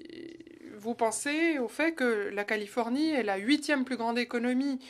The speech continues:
du monde, nous devrions participer au G huit normalement. Mais nous n'avons pas le droit parce que c'est notre président qui nous représente. Pas de problème. Mais tout cela pour vous montrer l'importance, le poids de la Californie. Donc,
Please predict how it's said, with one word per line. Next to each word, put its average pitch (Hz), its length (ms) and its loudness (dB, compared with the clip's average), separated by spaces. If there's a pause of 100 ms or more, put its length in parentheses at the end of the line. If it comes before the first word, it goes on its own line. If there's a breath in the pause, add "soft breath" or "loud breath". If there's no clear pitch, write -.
(160 loud breath)
du 269 80 4
monde, 392 200 8
nous 339 120 10
devrions 262 440 8
participer 247 520 4
au 214 100 4
G 269 140 4
huit 440 280 2
normalement. 185 640 2 (760 soft breath)
Mais 226 160 0
nous 226 160 -6
n'avons 254 280 2
pas 240 140 0
le 208 80 0
droit 214 420 0
parce 208 180 -4
que 185 220 -6 (280)
c'est 180 220 -10
notre 190 220 -6
président 220 480 2
qui 208 180 -8
nous 196 160 -8
représente. 196 640 -4 (380 loud breath)
Pas 220 80 0
de - 80 -6
problème. 254 440 2 (280 loud breath)
Mais 226 100 -4
tout 277 160 -8
cela 262 380 0
pour 247 180 -4
vous 226 140 -4
montrer 277 640 -4 (280 loud breath)
l'importance, 269 840 -2
le 240 140 -4
poids 311 420 0
de 247 80 -4
la 208 80 -2
Californie. 190 640 -6
Donc, 202 180 -6